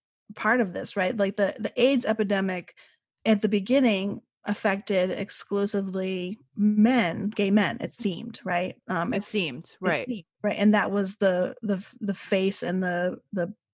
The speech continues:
Speaker 1: campaigning, um, of the gay rights a-, activists who were fighting to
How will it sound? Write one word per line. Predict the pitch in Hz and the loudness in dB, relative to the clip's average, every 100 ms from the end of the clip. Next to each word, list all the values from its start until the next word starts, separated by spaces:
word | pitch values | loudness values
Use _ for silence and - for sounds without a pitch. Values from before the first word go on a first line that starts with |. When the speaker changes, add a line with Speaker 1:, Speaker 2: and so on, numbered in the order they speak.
| - | -4
Speaker 1:
campaigning, | - 196 190 208 202 196 185 180 - - - - | 0 0 0 0 2 2 0 -4 -10 -20 -18 -6
um, | 170 160 165 - - - | -2 -2 -2 -6 -8 -4
of | 196 185 190 | 0 0 0
the | 185 185 | -2 0
gay | 190 180 | -2 0
rights | 175 170 | 0 0
a-, | 185 - - - | -2 -4 -8 -4
activists | 190 208 175 170 - | -2 -2 -4 -4 -4
who | 208 | -4
were | 185 180 | -4 -4
fighting | - 165 160 156 - - | -2 -2 -2 -6 -8 -8
to | 185 156 147 - | -6 -4 -6 -8